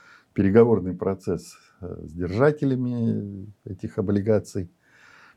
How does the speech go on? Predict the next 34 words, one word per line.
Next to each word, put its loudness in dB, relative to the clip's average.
Ну 0
и 0
в -14
какой-то -2
степени, 0
может 0
быть, -6
и -20
с -18
администрацией -2
С -8
Ш -6
А, -2
э, -4
с -14
Минфином 0
С -4
Ш 2
А, 0
казначейством, -6
да, -6
как -10
они -6
его -6
называют, 0
о -6
том, 0
как, -2
э, -8
избежать 0
четвертого 0
мая 2
окончательно -4
дефолта. -6